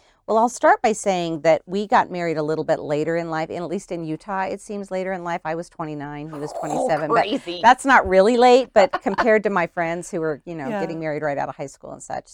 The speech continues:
Speaker 1: we were getting married a little later in life. So I had already established a career. I w-, I had my master's. I was looking to kind of advance in my career, and he was a little bit, uh, he had grew up, grown up and, and studied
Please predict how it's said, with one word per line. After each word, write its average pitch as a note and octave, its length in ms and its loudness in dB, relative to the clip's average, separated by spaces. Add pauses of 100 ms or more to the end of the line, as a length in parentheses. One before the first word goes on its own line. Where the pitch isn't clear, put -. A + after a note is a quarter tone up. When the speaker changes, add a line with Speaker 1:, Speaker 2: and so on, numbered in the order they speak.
(100)
Speaker 1:
we E3 160 -10
were D#3 120 -4
getting C#3+ 280 -10
married B2+ 240 -14
a A#2+ 60 -12
little A2 180 -14
later G2 240 -12
in F#2 80 -20
life. A2+ 160 -16
So E3+ 300 0 (680)
I B3+ 140 2
had E4+ 160 4
already F3+ 220 4
established D#3 580 -2
a C#3 60 -12
career. F3 500 0
I C#3 60 2
w-, C#3 240 -2
I D3+ 80 -10
had D#3 160 -8
my C#3+ 100 -10
master's. E3+ 420 -8
I D3 120 0
was D3 200 -6
looking D#3 380 -10
to - 180 -12
kind C3+ 220 -18
of C3 80 -16
advance B2+ 420 -14
in B2+ 80 -18
my C3 140 -14
career, C#3 480 -8
and C#3 120 -14
he A#3+ 220 -8
was C4 200 -4
a F3 100 -2
little D#3+ 260 -4
bit, C#3+ 300 -2 (480)
uh, D3+ 140 -4
he A3+ 160 -4
had A3 140 -4
grew F#3+ 180 2
up, E3+ 180 2
grown E3+ 240 0
up E3 180 0
and, C#3+ 220 -8 (140)
and C#3+ 160 -10
studied D3 360 -2